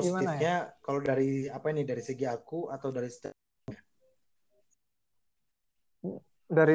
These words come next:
Speaker 1: sudut
Speaker 2: Kalau aku
Speaker 1: pandang
Speaker 2: sih,
Speaker 1: Said gitu.
Speaker 2: eh, pasti dengan, dengan adanya sembilan belas ini, kita tuh makin lebih bersih ya nggak sih? Kayak cuci tangan, sebentar-sebentar pulang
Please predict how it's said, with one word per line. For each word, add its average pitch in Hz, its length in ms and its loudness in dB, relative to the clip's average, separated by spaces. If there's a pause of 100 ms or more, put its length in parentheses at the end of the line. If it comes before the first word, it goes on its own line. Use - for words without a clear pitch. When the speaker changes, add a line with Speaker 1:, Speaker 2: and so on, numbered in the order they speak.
Speaker 1:
sudut 165 220 4
Speaker 2:
Kalau 139 120 2
aku 147 180 4
Speaker 1:
pandang 147 100 4
Speaker 2:
sih, 147 140 6 (180)
Speaker 1:
Said 139 240 2 (140)
gitu. 127 160 0
Speaker 2:
eh, 127 240 -4 (1000)
pasti 123 220 -4 (180)
dengan, 135 440 -4 (140)
dengan 135 260 -4
adanya 123 560 -6 (1300)
sembilan 120 160 -10
belas 123 200 -4
ini, 147 120 -2 (180)
kita 143 240 -4
tuh 202 160 0
makin 143 260 -4
lebih 120 240 -10 (240)
bersih 147 360 0
ya 170 80 2
nggak 135 180 -2
sih? 175 140 -4
Kayak 165 160 -2 (1200)
cuci 135 260 -14
tangan, 117 480 -6 (120)
sebentar-sebentar 117 580 -6 (200)
pulang 110 240 -2